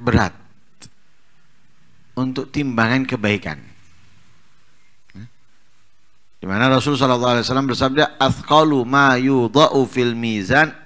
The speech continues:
khuluqun hasan." Paling beratnya sesuatu yang diletakkan dalam timbangan kebaikan itu adalah khulukun hasan,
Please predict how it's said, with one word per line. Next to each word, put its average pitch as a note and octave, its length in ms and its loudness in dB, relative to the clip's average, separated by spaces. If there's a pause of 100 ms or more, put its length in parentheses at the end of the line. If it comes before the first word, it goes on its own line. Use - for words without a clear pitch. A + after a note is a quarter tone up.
khuluqun A#2+ 640 -2
hasan." G2+ 680 -4 (1000)
Paling B2 800 2
beratnya A#2 800 -2 (880)
sesuatu C3+ 1120 0
yang C3 320 0
diletakkan A#2+ 800 -4
dalam A2+ 400 -4
timbangan B2 880 -4 (100)
kebaikan B2+ 720 -2 (160)
itu - 160 -12
adalah G2+ 320 -4
khulukun B2+ 560 -6
hasan, F#2+ 480 -6